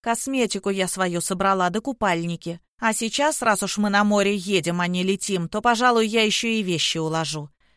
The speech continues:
Не хочется, знаешь ли, рассекать там в том, что продается в киоске на променаде и в чем там ходят все отдыхающие. Рубашка с пальмами, шорты с рыбками, очки из пластмассы. Ах, да, еще шлепанцы и купальник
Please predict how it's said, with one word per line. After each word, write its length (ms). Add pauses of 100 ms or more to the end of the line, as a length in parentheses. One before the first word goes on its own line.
Не 140
хочется, 500
знаешь 420
ли, 180 (180)
рассекать 600
там 160
в 80
том, 200
что 180
продается 600
в 60
киоске 440
на 120
променаде 640 (200)
и 100
в 60
чем 220
там 200
ходят 320
все 220
отдыхающие. 920 (320)
Рубашка 520
с 80
пальмами, 600 (160)
шорты 460
с 120
рыбками, 600 (280)
очки 400
из 120
пластмассы. 800 (180)
Ах, 240
да, 280 (320)
еще 280
шлепанцы 600
и 20
купальник 640